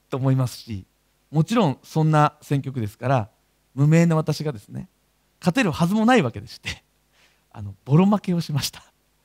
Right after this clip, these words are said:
で、神様にこうずっと従って、神様が節目節目で語ってこられて、まあ、私はその道へ行ったんですけれども、この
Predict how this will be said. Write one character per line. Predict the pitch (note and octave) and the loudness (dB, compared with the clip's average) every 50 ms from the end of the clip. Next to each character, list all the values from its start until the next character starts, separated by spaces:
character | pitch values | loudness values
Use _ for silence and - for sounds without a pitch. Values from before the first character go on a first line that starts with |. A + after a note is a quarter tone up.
| _ _ _ _ _ _ _ _ _ _ _ _ _ _ _ _ _ _ _ _ _ _ - | _ _ _ _ _ _ _ _ _ _ _ _ _ _ _ _ _ _ _ _ _ _ 0
で、 | D3+ D3 C3+ - - _ _ _ _ _ _ _ _ _ _ _ _ _ _ _ _ _ _ _ _ _ _ _ _ _ _ - D3+ | 2 2 2 2 -2 _ _ _ _ _ _ _ _ _ _ _ _ _ _ _ _ _ _ _ _ _ _ _ _ _ _ -20 -10
神 | - A3+ A#3+ A#3+ | -2 0 0 2
様 | G#3 G#3 F3+ D#3+ | 2 2 2 0
に | D3 C3 | 0 -2
こ | - C#3 C#3 | -2 -4 -4
う | B2+ | -2
ず | C#3 B2+ | -4 -6
っ | |
と | - - C3+ | -8 -8 -12
従 | - - D3+ C#3+ C#3 | -10 -6 -4 -2 0
っ | D3 C#3 | -2 -2
て、 | - _ - D3 C3+ - - _ _ _ _ _ _ | -4 _ -4 -2 -2 -2 -4 _ _ _ _ _ _
神 | - D3 C#3+ C3+ | -4 -4 -4 -2
様 | C3+ C3 B2+ | -4 -6 -4
が | A#2 A#2 A#2 - _ | -6 -6 -8 -10 _
節 | - - - C#3+ | -18 -14 -8 -6
目 | D#3 D#3+ D3+ | -4 -4 -4
節 | - - - | -6 -6 -6
目 | G3+ A3 | -4 -4
で | G3 | -4
語 | E3+ - C3 - C#3 | -4 -6 -6 -6 -6
っ | C3+ | -6
て | _ - C#3 | _ -10 -12
こ | D3 D#3 | -8 -4
ら | E3 D#3+ | -4 -2
れ | D3+ D3 | -4 -4
て、 | - - F#3 F3+ C#3+ A2 - _ _ _ _ _ _ _ _ _ _ - | -6 -4 -4 -2 -2 -4 -6 _ _ _ _ _ _ _ _ _ _ -8
ま | B2+ B2 | -4 -4
あ、 | A#2 | -4
私 | A#2 A#2 G#2+ - | -4 -6 -8 -6
は | A2+ A2 G2+ G2 - _ _ _ _ _ _ _ - | -6 -6 -4 -6 -6 _ _ _ _ _ _ _ -18
そ | A#2 G#2 | -14 -12
の | G2+ | -12
道 | G2+ - G#2 | -12 -14 -16
へ | G2 | -18
行 | F#2+ | -20
っ | _ - | _ -16
た | G#2+ | -16
ん | G2+ G2+ | -14 -14
で | F#2 F2+ | -16 -18
す | _ _ | _ _
け | G#2+ G#2 | -16 -14
れ | A2+ | -12
ど | A#2+ D3+ | -8 -6
も、 | E3 F#3 G3 E3+ B2 A#2+ - _ _ _ _ _ _ _ _ _ _ _ _ _ _ _ _ _ _ _ _ _ _ _ _ _ _ _ _ _ _ _ _ _ _ _ | -4 -2 -2 -2 -4 -6 -10 _ _ _ _ _ _ _ _ _ _ _ _ _ _ _ _ _ _ _ _ _ _ _ _ _ _ _ _ _ _ _ _ _ _ _
こ | - C#3 | -8 -4
の | C#3 C#3 | -4 -4